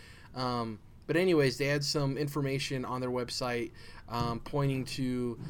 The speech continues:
uh, PlayStation five. It was actually called the Epsilon Project, I believe. Um, and it was just showcasing the technology that might be in it. And some people were kind of feeling as if it was a little bit fishy. Like,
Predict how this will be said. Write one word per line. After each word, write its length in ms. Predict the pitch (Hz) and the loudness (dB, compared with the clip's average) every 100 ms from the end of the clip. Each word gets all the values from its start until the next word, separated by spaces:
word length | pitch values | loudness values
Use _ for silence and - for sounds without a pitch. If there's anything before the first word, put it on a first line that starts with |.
| - - | -10 -8
uh, 320 | 117 117 117 - | -6 -4 -6 -4
PlayStation 580 | 147 143 143 131 127 | -2 0 -2 -2 -4
five. 520 | 113 117 117 131 160 151 | -4 -2 0 2 0 -2
It 40 | |
was 100 | 123 | -4
actually 280 | 120 - 127 | -4 -6 -6
called 280 | 127 123 120 | -4 -4 -6
the 140 | 101 | -6
Epsilon 580 | 120 - - 143 135 143 | -8 -6 -4 -2 -2 -2
Project, 420 | 147 147 151 147 | -2 -2 -4 -2
I 80 | 156 | -4
believe. 380 | 151 156 156 156 - - - - | -2 -2 -2 -6 -16 -18 -18 -8
Um, 540 | 120 117 113 113 110 - - - - - - | -4 -2 0 -2 -6 -10 -18 -20 -18 -14 -2
and 340 | 135 131 127 | 0 2 0
it 100 | 139 | 4
was 100 | 151 | 4
just 160 | 143 143 | 4 2
showcasing 580 | 151 143 147 139 147 131 | 4 4 2 2 2 0
the 140 | 127 | -2
technology 540 | 120 120 131 131 131 131 | -4 -4 -2 0 0 -2
that 120 | 127 | -2
might 220 | 127 127 | -2 -4
be 160 | 127 131 | -4 -4
in 100 | 131 | -2
it. 200 | 127 - - - - | -4 -6 -14 -18 -6
And 140 | 139 143 | 0 2
some 120 | 180 | 2
people 260 | 185 175 | 0 2
were 120 | 165 143 | 4 4
kind 220 | 156 147 | 2 0
of 320 | 135 120 120 - | 0 -2 -8 -10
feeling 360 | - 156 147 | 0 2 4
as 140 | 139 135 | 2 2
if 140 | 143 | 0
it 40 | 143 | 0
was 160 | 131 123 | 0 -4
a 200 | - 135 | -4 0
little 180 | 165 | 2
bit 120 | 147 113 | 2 -2
fishy. 460 | - 190 233 226 - | -2 0 0 -4 -4
Like, 260 | 127 120 | -4 -2